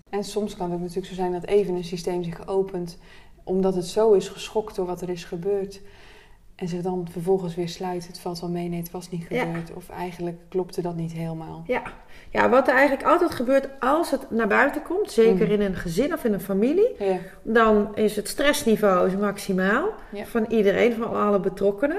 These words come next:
Speaker 1: Mhm.
Speaker 2: Nou, dat is meestal wel een hele mooie gelegenheid natuurlijk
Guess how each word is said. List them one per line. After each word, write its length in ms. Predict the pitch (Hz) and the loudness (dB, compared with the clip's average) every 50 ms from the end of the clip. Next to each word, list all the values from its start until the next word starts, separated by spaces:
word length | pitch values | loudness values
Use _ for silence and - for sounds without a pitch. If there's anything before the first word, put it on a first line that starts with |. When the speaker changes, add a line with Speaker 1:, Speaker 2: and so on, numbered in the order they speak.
| 440 | -2
Speaker 1:
Mhm. 280 | - 208 190 185 185 185 190 185 | -2 0 2 2 2 0 -2 -6
Speaker 2:
Nou, 240 | - 160 175 175 | -6 -4 -4 2
dat 200 | 175 220 220 214 | 4 4 4 4
is 100 | 208 190 | 2 0
meestal 460 | 190 196 214 226 226 226 226 214 196 185 | 0 4 6 6 6 6 4 2 2 4
wel 220 | 196 196 190 185 | 4 4 4 4
een 60 | 185 | 2
hele 300 | 190 185 196 196 202 196 | 2 2 2 4 2 2
mooie 260 | 190 190 196 190 190 | 0 0 0 0 0
gelegenheid 560 | 190 - 202 202 196 196 196 196 190 190 185 175 | 0 2 4 4 4 4 2 0 -2 -2 -2 -2
natuurlijk 560 | 190 185 - - 202 190 190 190 180 185 | -4 -4 -2 0 0 2 2 0 0 -2